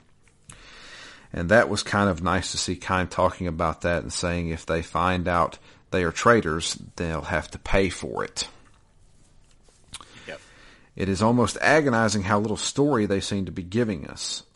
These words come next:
Speaker 1: All they've really said is that they were from a different place, and then they got these bodies when they came to this planet.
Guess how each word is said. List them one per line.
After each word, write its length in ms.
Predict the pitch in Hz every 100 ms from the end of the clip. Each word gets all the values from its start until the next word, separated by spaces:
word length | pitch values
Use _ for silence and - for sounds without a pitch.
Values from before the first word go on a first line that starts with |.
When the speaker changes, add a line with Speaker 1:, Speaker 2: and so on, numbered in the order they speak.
| _ -
Speaker 1:
All 200 | 92 107
they've 260 | 107 104
really 320 | 90 98 104 98
said 360 | - 92 87
is 160 | 85 80
that 220 | 85 -
they 140 | 82
were 180 | 85 85
from 220 | 82 87
a 60 | 82
different 400 | 80 107 - -
place, 560 | - 82 76 85 - - - - -
and 160 | - 76
then 140 | 80
they 120 | 80
got 280 | 87 101 95
these 220 | 101 95
bodies 600 | 87 95 92 87 85 87
when 120 | 90 80
they 140 | 87
came 320 | - 95 90
to 80 | 85
this 200 | 80 85
planet. 600 | - - 101 80 80 -